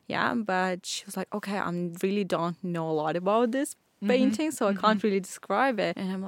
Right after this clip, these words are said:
Speaker 1: like, "Wow, just, I mean, imagine <laughs> something." I don't
Speaker 2: <laughs> Just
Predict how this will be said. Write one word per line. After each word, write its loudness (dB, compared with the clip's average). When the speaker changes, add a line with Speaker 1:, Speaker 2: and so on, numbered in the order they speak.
Speaker 1:
like, -12
"Wow, -10
just, -16
I -10
mean, -6
imagine -6
<laughs> -12
something." 4
I 6
don't 2
Speaker 2:
<laughs> -
Just -6